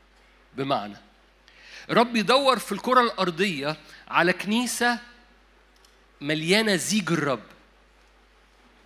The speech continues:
فيعرف يقضي على كل شر العالم بيرميه حتى على هذه الكنيسة. بس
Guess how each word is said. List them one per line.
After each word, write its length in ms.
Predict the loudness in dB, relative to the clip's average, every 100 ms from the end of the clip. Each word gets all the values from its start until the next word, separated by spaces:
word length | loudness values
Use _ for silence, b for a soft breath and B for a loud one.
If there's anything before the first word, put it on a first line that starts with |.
| _ -8
فيعرف 720 | 0 4 4 4 2 0 -6 -2
يقضي 580 | -2 -2 0 0 -2 -8 -18 -20 _ _ _ _ _ _ _ _ -4
على 220 | -2 0
كل 320 | 0 0 0
شر 300 | 2 2 2
العالم 440 | 2 6 6 4 -2
بيرميه 720 | 0 0 0 -2 0 -2 -4 -8 -20 -20 _
حتى 340 | -12 -12 -8 -4
على 160 | -2
هذه 260 | -2 -2 -4
الكنيسة. 480 | -8 -10 -10 -12 -18 _ _ _ _ _ _ _ _ _ _
بس 200 | -10 -8